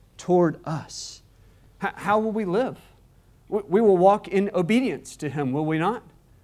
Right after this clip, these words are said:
We will recognize that this, this owner is not some malicious dictator who's demanding things of us that are evil.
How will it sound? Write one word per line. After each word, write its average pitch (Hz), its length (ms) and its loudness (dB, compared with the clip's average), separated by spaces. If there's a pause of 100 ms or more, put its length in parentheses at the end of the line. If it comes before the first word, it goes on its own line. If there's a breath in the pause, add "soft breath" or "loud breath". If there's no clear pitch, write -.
(280 soft breath)
We 214 120 6
will 220 120 6
recognize 202 640 0
that 175 120 -4
this, 226 220 2 (200 soft breath)
this 220 260 6
owner 208 420 4
is 170 160 -4
not 202 240 0
some 214 280 -2 (260 soft breath)
malicious 202 540 2
dictator 170 680 -4
who's 175 260 -6 (200 soft breath)
demanding 220 600 2
things 214 240 0
of 190 120 -2
us 226 180 0
that 196 160 0
are 185 80 0
evil. 214 520 -6